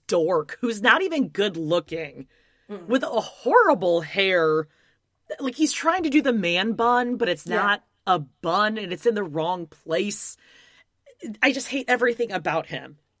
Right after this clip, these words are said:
Speaker 1: And
Speaker 2: Yeah.
Speaker 1: his self-esteem is so over the top, it's insane. And then in this episode, we see that he brings her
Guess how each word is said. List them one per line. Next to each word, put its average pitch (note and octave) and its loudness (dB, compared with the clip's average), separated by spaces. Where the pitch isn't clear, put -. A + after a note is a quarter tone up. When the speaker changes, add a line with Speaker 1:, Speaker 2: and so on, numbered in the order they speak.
Speaker 1:
And G#3 -4
Speaker 2:
Yeah. D4+ -8
Speaker 1:
his F4 2
self-esteem D#3+ -4
is D#3 -6
so B3 0
over E3 -2
the D#3 0
top, D3+ -8
it's D3+ -12
insane. D3 -10
And A3+ 6
then D#4+ 4
in B3 0
this C4 2
episode, F3 0
we F3 -6
see E3 -2
that G3+ -2
he A#3+ -6
brings A#3 -4
her G3+ 0